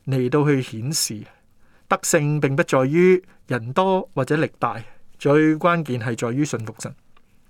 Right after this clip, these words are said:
上一次嘅節目時間呢，最後我哋講到士師記七章十六至二十二節呢段經文，裏邊有一啲非常美好嘅屬靈功課嘅，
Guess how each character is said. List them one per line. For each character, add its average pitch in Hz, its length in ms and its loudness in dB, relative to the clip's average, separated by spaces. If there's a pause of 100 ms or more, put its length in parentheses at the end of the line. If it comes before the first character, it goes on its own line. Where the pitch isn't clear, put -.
(1120)
上 180 160 -8
一 262 120 0
次 208 280 -4
嘅 170 260 2
節 165 180 -4
目 139 120 -4 (100)
時 120 260 -8
間 147 320 0
呢， 165 160 0 (260)
最 190 180 4
後 165 140 2
我 151 240 2
哋 143 140 2
講 135 240 -2
到 156 180 2
士 139 240 -4
師 196 260 -2
記 143 220 0
七 196 220 -2
章 185 200 0
十 - 140 -2 (120)
六 135 260 -2
至 139 120 -4
二 127 260 -4
十 139 100 -2
二 135 200 -8
節 123 300 -4
呢 185 100 -4
段 123 200 -6
經 185 320 -2
文， - 100 -4 (800)
裏 214 160 4
邊 196 160 2
有 180 140 4
一 - 20 -2
啲 277 100 2
非 262 180 2
常 139 160 0
美 131 200 0
好 156 80 2
嘅 185 120 4
屬 170 220 -2
靈 113 140 -10
功 170 240 -4
課 117 280 -2
嘅， - 60 -12